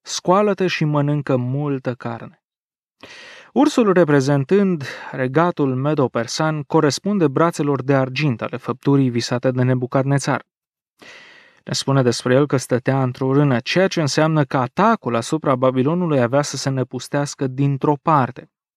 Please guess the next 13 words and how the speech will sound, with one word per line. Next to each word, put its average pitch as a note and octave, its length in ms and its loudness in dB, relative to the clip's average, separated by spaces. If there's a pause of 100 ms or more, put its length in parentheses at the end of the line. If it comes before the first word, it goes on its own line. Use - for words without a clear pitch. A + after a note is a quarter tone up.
(100)
cea A#2+ 280 -10
a B2 40 -10
mezilor. C3+ 540 2 (440)
Apoi F#3+ 260 2
au F3 120 6
urmat D3+ 420 4
perșii E3+ 400 2
care B2+ 320 -2
au A#2+ 100 -2
atacat B2+ 420 -2
din C3+ 240 -2
cealaltă C#3+ 460 -2
parte, C3 380 -6